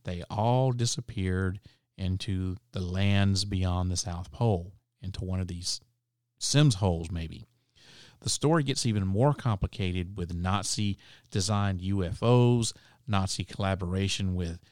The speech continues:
the people who live at the center of the earth, and the explanation for the Aryan-looking, uh, U F O pilots. And while the evidence for either hollow earth theory is close to, like,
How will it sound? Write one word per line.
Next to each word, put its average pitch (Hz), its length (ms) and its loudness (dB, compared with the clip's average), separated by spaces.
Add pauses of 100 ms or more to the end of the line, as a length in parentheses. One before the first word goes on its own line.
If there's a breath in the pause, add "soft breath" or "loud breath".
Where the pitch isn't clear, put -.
(160 soft breath)
the 104 80 -14
people 95 360 -4
who 87 120 -6
live 101 340 2
at 95 80 0
the - 80 -8
center 90 300 -4
of 90 60 -8
the 90 140 -10
earth, 117 440 4
and 95 280 -2
the 87 120 -8
explanation 95 680 -4
for 92 200 -6
the 90 240 -10
Aryan-looking, 95 920 0 (400 loud breath)
uh, 87 240 -4 (180)
U 104 200 4
F 90 140 -4
O 87 140 -8
pilots. - 680 0 (840)
And 107 200 4
while 120 380 4 (260 loud breath)
the 101 120 0 (100)
evidence 113 600 0 (600 soft breath)
for 95 300 -2
either 110 480 0 (180)
hollow 98 460 0
earth 92 260 -4
theory 90 300 -6
is 101 320 -8
close - 460 -2
to, - 200 -6
like, 92 300 -10